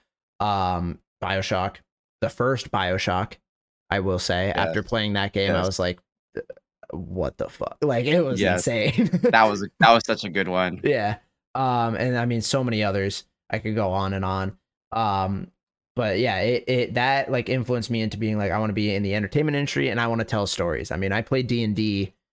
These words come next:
Speaker 1: a lot, um, and I just started a Star Wars campaign actually,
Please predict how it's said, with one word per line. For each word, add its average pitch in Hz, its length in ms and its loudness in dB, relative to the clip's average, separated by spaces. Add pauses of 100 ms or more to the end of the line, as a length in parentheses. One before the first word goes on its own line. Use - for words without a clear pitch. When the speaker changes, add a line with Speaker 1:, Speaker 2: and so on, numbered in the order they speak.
(140)
Speaker 1:
a 107 80 2
lot, 92 420 0 (240)
um, 95 380 0
and 107 140 0
I 104 160 2
just 110 320 -2
started 110 380 0
a 95 60 -2
Star 110 360 0
Wars 95 240 -2
campaign 92 500 -4
actually, 85 600 -4